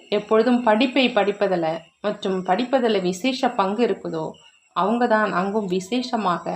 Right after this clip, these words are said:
படிப்புல துணைவராக ஆவாங்க. நடனம் ஆடுபவர்களாக யார் இருப்பாங்கன்னு பாபா கேக்குறாங்க. யார் சங்கம யுகத்துல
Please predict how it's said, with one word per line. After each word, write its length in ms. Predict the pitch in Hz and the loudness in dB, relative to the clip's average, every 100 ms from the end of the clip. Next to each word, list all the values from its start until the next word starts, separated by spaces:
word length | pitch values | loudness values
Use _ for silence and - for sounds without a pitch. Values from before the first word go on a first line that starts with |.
| 156 _ _ | -8 _ _
படிப்புல 360 | 190 233 262 214 185 | -4 -4 0 -2 0
துணைவராக 540 | 180 185 220 220 202 190 | -2 0 2 2 2 -2
ஆவாங்க. 400 | 170 165 160 151 151 - - - _ _ _ _ _ _ - | -2 -2 -4 -6 -8 -10 -20 -20 _ _ _ _ _ _ -2
நடனம் 460 | 208 226 277 294 | 2 4 6 6
ஆடுபவர்களாக 720 | 262 247 233 233 233 220 220 | 6 4 4 4 4 2 2
யார் 360 | 240 202 208 240 | 0 2 4 4
இருப்பாங்கன்னு 680 | 233 233 - 220 214 214 220 | 4 0 0 -2 0 -2 0
பாபா 260 | 175 175 | 2 2
கேக்குறாங்க. 500 | 170 151 - - - - - - - - - - - | 0 -6 -6 -6 -6 -10 -12 -14 -12 -10 -10 -8 -4
யார் 380 | 185 185 214 220 | 2 6 6 4
சங்கம 480 | - 196 208 226 202 | 2 0 2 2 2
யுகத்துல 440 | 196 196 180 180 | 0 -4 -2 0